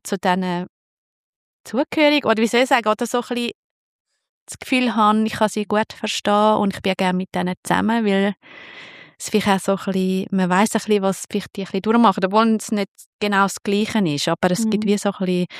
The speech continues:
Speaker 1: eine Verbundenheit und plötzlich redet man über, mit Leuten, die man vorher gar nicht kennt hat. Einfach,
Speaker 2: Mhm.
Speaker 1: weil man mit dem Kind dort ist und das ist halt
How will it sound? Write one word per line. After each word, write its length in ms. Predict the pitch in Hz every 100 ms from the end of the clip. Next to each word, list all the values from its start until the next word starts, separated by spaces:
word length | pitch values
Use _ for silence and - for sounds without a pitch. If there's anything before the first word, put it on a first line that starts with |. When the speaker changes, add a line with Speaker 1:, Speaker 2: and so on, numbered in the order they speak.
| -
Speaker 1:
eine 100 | 190
Verbundenheit 880 | 196 - 208 269 285 285 262 151 143 -
und 180 | 180
plötzlich 400 | - 220 - 226
redet 220 | 190 - 170
man 100 | 165
über, 200 | 165 165 - - - -
mit 140 | 185
Leuten, 240 | 196 214 - 175
die 60 |
man 120 | 170
vorher 260 | 160 170 170
gar 180 | - 180
nicht 160 | 190
kennt 440 | - - 139 - -
hat. 100 | -
Einfach, 300 | 208 190 196
Speaker 2:
Mhm. 40 | 190
Speaker 1:
weil 120 | 185
man 200 | 180 175 - _ - - - - - - _ _ _
mit 140 | 202 -
dem 60 | 165
Kind 280 | 202 190 -
dort 260 | 190 190 190
ist 240 | 180 -
und 120 | 170
das 200 | - 175
ist 120 | 175
halt 140 | -